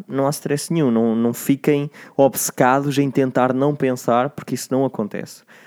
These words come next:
Simplesmente pensam outra vez na expiração, na inspiração, et cetera, e esse pensamento vai, vai e vir outro, e depois esse pensamento também se vai embora, e por aí fora.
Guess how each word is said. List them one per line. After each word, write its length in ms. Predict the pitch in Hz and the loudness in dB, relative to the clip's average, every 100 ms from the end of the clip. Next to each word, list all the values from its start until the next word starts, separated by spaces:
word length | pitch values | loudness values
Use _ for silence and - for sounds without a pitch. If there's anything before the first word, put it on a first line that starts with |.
| - | -20
Simplesmente 680 | - 143 151 139 147 165 - _ _ _ _ _ | -4 -4 -2 -2 0 -2 -6 _ _ _ _ _
pensam 360 | 120 123 - 127 | 0 0 0 -2
outra 240 | 127 123 | -2 -2
vez 280 | 120 123 123 | 2 0 -2
na 260 | 113 107 101 | -8 -2 -2
expiração, 760 | 101 - 107 113 - 127 151 - - - - | -2 -2 -2 -2 -2 -4 -6 -8 -20 -20 -10
na 120 | 110 | -4
inspiração, 720 | 107 - 110 117 - 123 131 | -2 -2 -2 -2 0 0 0
et 120 | 120 - | 0 -2
cetera, 460 | 120 117 - 156 _ _ _ | -2 -2 -4 -10 _ _ _
e 100 | 123 | -2
esse 120 | 120 - | -2 0
pensamento 580 | 120 113 123 123 113 | -2 0 0 0 -4
vai, 340 | 117 131 156 165 _ - - - | -2 0 -2 -6 _ -20 -20 -14
vai 300 | 117 131 127 | -2 0 2
e 120 | 113 | 0
vir 200 | 104 113 | 0 2
outro, 440 | 139 185 196 202 196 _ - _ - | 4 2 -2 -8 -10 _ -20 _ -4
e 200 | 123 117 | -2 -2
depois 260 | - 123 | -2 -2
esse 120 | 120 - | -2 -2
pensamento 460 | 127 - 123 120 | -4 0 0 0
também 240 | - 147 147 | -2 0 -2
se 100 | - | 0
vai 140 | 107 | -2
embora, 480 | 104 131 156 175 180 _ _ _ _ _ _ _ _ _ - | 2 4 4 2 -2 _ _ _ _ _ _ _ _ _ -4
e 100 | 143 | -2
por 140 | - | 2
aí 80 | 117 | 2
fora. 380 | 107 - 50 135 | 0 -6 -10 -10